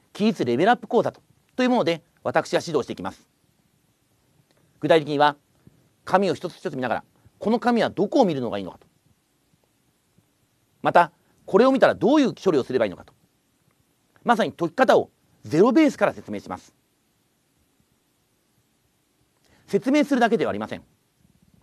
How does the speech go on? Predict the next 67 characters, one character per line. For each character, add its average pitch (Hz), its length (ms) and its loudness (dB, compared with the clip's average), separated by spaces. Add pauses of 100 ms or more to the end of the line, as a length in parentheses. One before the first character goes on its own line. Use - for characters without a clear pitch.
(800)
途 165 100 -4
中 233 220 -2
途 220 120 0
中、 - 280 -8 (540)
「じ 208 60 0
ゃ 202 40 2
あ - 40 -6
こ 240 100 -4
の 269 100 0
紙 254 160 2
見 190 60 -2
た 156 60 4
ら 123 40 2
何 175 200 -2
や 190 60 0
る 147 80 -2
ん 123 40 -6
だ 107 80 -8
っ - 20 -10
け？ 92 100 -16
や 110 120 -8
っ - 40 -14
て - 80 -2
ご 165 80 2
ら 175 60 4
ん」 208 100 -6 (840)
と 254 60 -2
い 240 40 4
う - 20 2
形 196 200 2
で、 185 220 2 (500)
ど 285 120 2
ん 254 40 2
ど 180 60 0
ん - 20 -2
皆 180 140 0
さ 175 80 -4
ん 98 80 -8
に 85 100 -18
実 147 300 -2
践 247 40 2
し - 20 -2
て 220 80 -4
も 175 40 -2
ら 143 60 -2
い - 20 -2
ま 113 80 -6
す。 - 160 -20 (1900)
二 185 120 0
十 220 140 0
回 127 220 0
か - 120 -6
け 165 80 -6
て 101 140 -8 (240)
や 151 140 0
り 196 100 0
方 196 200 2
を 160 80 2
聞 - 120 -12
き、 220 200 -2 (220)
実 160 400 -6
践 185 100 -4
し - 60 -14
て、 269 220 -4 (500)
自 202 220 -2
然 285 220 2
と 285 240 0